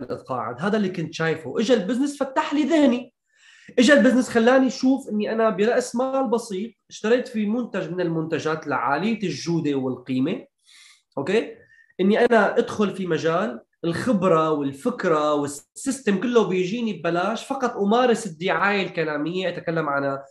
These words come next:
حسب دوري طبعًا في السيستم، عن الشركة، عن الصناعة، عن العمل، آه، عن الفريق. إذا كنت جديد في بعمل دعواتي، إذا كنت وسيط بعمل تدريب،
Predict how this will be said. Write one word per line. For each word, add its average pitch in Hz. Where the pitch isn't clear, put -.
حسب 165
دوري 180
طبعًا 143
في -
السيستم، 226
عن 170
الشركة، 180
عن 156
الصناعة، 160
عن 139
العمل، 165
آه، 147
عن 127
الفريق. 160
إذا 151
كنت 165
جديد 147
في 143
بعمل 139
دعواتي، 156
إذا 143
كنت 143
وسيط 143
بعمل 139
تدريب، 165